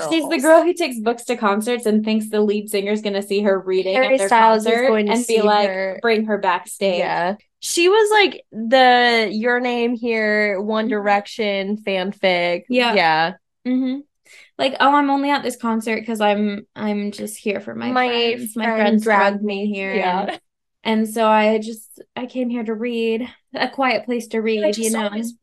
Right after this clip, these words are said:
Speaker 2: I just need to read this book. Yeah, no, that's what we're dealing with here.
Speaker 1: Yeah, I didn't love that. Not gonna lie to you. Won't be reading
Speaker 2: Probably
Speaker 1: that
Speaker 2: won't be
Speaker 1: one.
Speaker 2: reading that. All right.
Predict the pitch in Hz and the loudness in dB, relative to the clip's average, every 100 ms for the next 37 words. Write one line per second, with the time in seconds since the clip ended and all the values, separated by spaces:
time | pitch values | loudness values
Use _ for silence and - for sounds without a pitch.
0 | - 294 285 285 285 254 262 254 247 254 | -6 -6 -6 -10 -10 -10 -14 -14 -14 -14
1 | - - 247 - 226 220 208 196 202 214 | -14 -12 -12 -10 -6 -4 -2 -4 -4 -2
2 | 208 214 240 - 233 202 196 190 190 190 | -2 -2 -4 -4 -4 -4 -4 -6 -6 -8
3 | 190 - 190 185 208 - 220 220 262 240 | -10 -8 -6 -6 -8 -6 -2 -2 -2 -4
4 | 202 196 190 185 190 - 220 208 208 190 | -4 -4 -2 0 -2 -8 -8 -8 -6 -8
5 | 190 190 185 196 214 226 220 240 226 196 | -6 -8 -8 -6 -8 -10 -8 -6 -2 0
6 | 196 190 262 247 214 190 180 170 175 175 | 0 2 4 4 2 -2 -4 -6 -8 -10
7 | - _ - _ _ - 370 392 415 294 | -12 _ -20 _ _ -6 -4 0 0 0
8 | - | -2